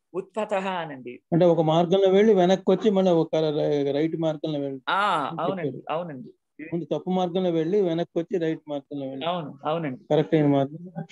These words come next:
Speaker 1: అవునండి.
Speaker 2: అలాంటప్పుడు చతుర్థి వస్తుంది.
Speaker 1: అవునండి. దాని తర్వాత ఈ చతుర్థి విభక్తి ఇక్కడతో పూర్తయిందండి. దాని తర్వాత పంచమి విభక్తి మనం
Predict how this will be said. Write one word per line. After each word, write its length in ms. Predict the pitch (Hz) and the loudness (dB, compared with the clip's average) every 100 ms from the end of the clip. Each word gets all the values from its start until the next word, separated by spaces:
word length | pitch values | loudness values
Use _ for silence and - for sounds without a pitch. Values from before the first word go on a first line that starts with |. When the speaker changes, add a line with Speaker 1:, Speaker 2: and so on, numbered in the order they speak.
| 160 | -4
Speaker 1:
అవునండి. 420 | 170 147 139 - _ _ _ _ _ _ _ _ _ _ _ - - - | -4 -6 -12 -18 _ _ _ _ _ _ _ _ _ _ _ -20 -16 -4
Speaker 2:
అలాంటప్పుడు 520 | 139 147 175 180 170 202 | 2 4 6 4 4 2
చతుర్థి 420 | 170 156 156 147 | 2 2 2 4
వస్తుంది. 420 | 131 - _ _ _ _ _ - | 2 0 _ _ _ _ _ -4
Speaker 1:
అవునండి. 420 | 165 160 - - _ _ _ _ _ _ _ _ _ _ _ _ _ _ _ _ _ _ _ - | -4 -4 -8 -14 _ _ _ _ _ _ _ _ _ _ _ _ _ _ _ _ _ _ _ -6
దాని 180 | 170 180 | -4 0
తర్వాత 560 | 175 170 165 208 208 | 2 2 0 -2 -2
ఈ 460 | 123 95 151 151 143 | -2 -4 -4 -4 -4
చతుర్థి 400 | 165 208 196 214 | -4 -4 -4 -4
విభక్తి 300 | 190 190 185 | -2 -4 -6
ఇక్కడతో 280 | 175 170 180 | -2 -2 -2
పూర్తయిందండి. 600 | 165 165 170 135 170 - _ _ _ _ _ _ | -8 -6 -6 -6 -8 -8 _ _ _ _ _ _
దాని 140 | 190 196 | -4 -2
తర్వాత 200 | 190 226 | -2 -2
పంచమి 640 | 202 196 - _ 226 220 | -6 -8 -12 _ -8 -6
విభక్తి 260 | 196 185 190 | -4 -4 -6
మనం 300 | 170 151 | -8 -10